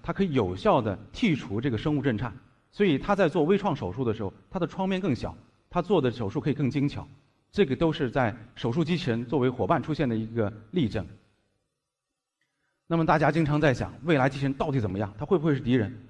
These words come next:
其实我们在讲啊，机器人早期的时候，我们研发它都是用机械电子，这是传统的工程学科。但是到了今天，大量的像哲学、像伦理学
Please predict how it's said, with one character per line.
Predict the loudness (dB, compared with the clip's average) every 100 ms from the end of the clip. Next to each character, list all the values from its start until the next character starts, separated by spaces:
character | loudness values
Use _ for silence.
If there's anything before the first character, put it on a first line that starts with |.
| _
其 | -2 0
实 | 2
我 | 2 2
们 | 0
在 | 0 -2
讲 | -2 -6
啊， | -12 -16 _ _ _ _ _
机 | 0 0
器 | 2
人 | 0 2
早 | -2
期 | 0 -2
的 |
时 | 0
候， | 0
我 |
们 | 0
研 | 2 2
发 | 2
它 | 0 -2
都 | -2
是 | 0
用 | 0 -2
机 | -4 -4
械 | -4 0 0
电 | 2 0 -2
子， | -6 -16 _ _
这 | -2
是 | -2
传 | 0 0
统 | 0 -2
的 |
工 | -2 -2
程 | 0
学 | -2 -4
科。 | -6 -10 -12 _ _ _
但 | -4
是 | 0 0
到 | 2 2
了 |
今 | 2 0
天， | 0 -2 -6 -14 _ -6
大 | 0 2
量 | 2 0
的 | -2 -4
像 | -2 -4 -4 -14 _
哲 | 0 2
学、 | 2 -4 -6 -8 -14 _ _ _
像 | -2 0
伦 | 2
理 | 2 0
学 | -4 -10